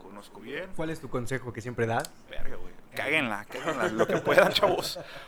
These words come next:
Speaker 1: Porque de ahí solo se aprende, entonces, eh, estamos cagándola en el buen sentido de la palabra, o sea, aprendiendo. Y pues ya, güey, o sea, no hay candidata, eh, o sí ya, digamos que ganó, pero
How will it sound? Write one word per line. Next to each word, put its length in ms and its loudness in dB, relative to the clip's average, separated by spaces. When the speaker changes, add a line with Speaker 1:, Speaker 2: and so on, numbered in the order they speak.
Speaker 1:
Porque 240 -4
de 60 6
ahí 80 4
solo 220 -2
se 100 -4
aprende, 360 -4
entonces, 920 -12
eh, 180 -16
estamos 600 -10
cagándola 480 -6
en 100 -8
el 60 -12
buen 160 -8
sentido 240 -14
de 60 -10
la 80 -10
palabra, 380 -18
o 20 -20
sea, 200 -16
aprendiendo. 540 -16
Y 160 -14
pues 140 -18
ya, 100 -10
güey, 160 -8
o 40 -12
sea, 280 -2
no 280 -8
hay 80 -4
candidata, 720 -8
eh, 1000 -18
o 100 -18
sí 200 -10
ya, 400 -2
digamos 560 -14
que 360 -18
ganó, 500 -12
pero 520 -6